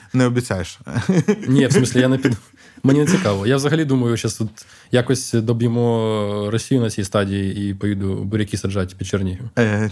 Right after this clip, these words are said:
Speaker 2: чорт, я думав, ти скажеш, я не, ні, не обіцяв не йти в політику,
Speaker 1: Та
Speaker 2: і
Speaker 1: ну,
Speaker 2: зараз було.
Speaker 1: не, не моя тема.
Speaker 2: От,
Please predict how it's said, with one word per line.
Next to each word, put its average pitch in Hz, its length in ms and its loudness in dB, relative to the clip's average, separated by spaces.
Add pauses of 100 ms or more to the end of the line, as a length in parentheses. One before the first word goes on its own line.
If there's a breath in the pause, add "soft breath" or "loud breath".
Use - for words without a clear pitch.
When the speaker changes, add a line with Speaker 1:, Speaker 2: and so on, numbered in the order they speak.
Speaker 2:
чорт, - 240 -2
я 117 100 4
думав, 127 320 0
ти 117 80 0
скажеш, - 340 -2
я 113 180 2
не, 110 340 0
ні, 113 360 2
не 104 240 2
обіцяв 104 520 0
не 98 120 2
йти 98 180 -2
в 98 60 -2
політику, 98 640 0
Speaker 1:
Та - 160 2
Speaker 2:
і 107 40 4
Speaker 1:
ну, 101 140 2
Speaker 2:
зараз 98 300 2
було. 101 220 4
Speaker 1:
не, 135 100 4
не 127 140 0
моя 110 240 -2
тема. 95 240 -6
Speaker 2:
От, 117 220 2